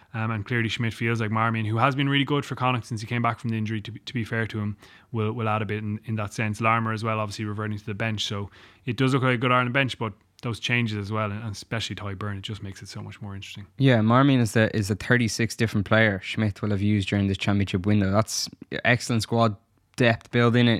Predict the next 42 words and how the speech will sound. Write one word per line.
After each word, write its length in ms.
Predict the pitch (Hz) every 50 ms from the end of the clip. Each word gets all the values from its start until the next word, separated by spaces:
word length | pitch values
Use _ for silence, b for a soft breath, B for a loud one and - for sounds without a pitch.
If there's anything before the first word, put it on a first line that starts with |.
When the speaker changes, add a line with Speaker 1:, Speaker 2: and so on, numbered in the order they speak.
| -
Speaker 2:
in, 280 | - 117 110 110 110 101 B B B B B
in 100 | 104 110
a 60 | 113
World 320 | 107 110 113 113 110 104 -
Cup 260 | - 113 104 - -
year. 380 | 113 113 117 113 113 110 101 B B B B B B B
You 120 | - 113 113
know, 120 | 113 110 110
he's, 220 | 113 110 117 113
he's 120 | 113 113 117
obviously 280 | 120 117 113 - 117 101
spoken 460 | - - - 113 117 113 - 117 110
about 300 | 107 92 110 104 104 98 - - - - 104 -
being 120 | 120 110
a 60 | 107 98
different 400 | 92 - 120 - - 117 104 95
brief 320 | 101 104 107 107 101 -
during 240 | - - 104 101 101
the 60 | 101 98
Six 260 | - - 101 - -
Nations. 420 | 104 104 107 104 - 98 95 90
So 180 | - 107 104 98
it 180 | - - 110
is 220 | 117 120 120 110 101
fascinating 560 | - - 120 113 - - 120 113 107 107 110
the 80 | 104 104
way 180 | 107 104 101
he 160 | 101 98 101 98
has 500 | 90 98 101 104 104 104 104 104 - B B B B B B
kind 180 | - - 113 110
of 60 | 110
rotated 500 | 110 107 101 - - 110 110 110 110 104
a 40 | 107
bit 320 | 95 110 107 101 - -
while 320 | 117 110 110 110 107 107 104
maintaining 640 | 101 104 104 104 101 101 - - 107 107 104 101 101
that 220 | 101 98 98 -
balance 380 | - 101 101 104 104 101 - -
of 100 | 101 -
being 180 | - 101 101 95
competitive 520 | - 98 90 98 98 98 98 98 95 90
throughout. 420 | - - - 98 101 98 98 -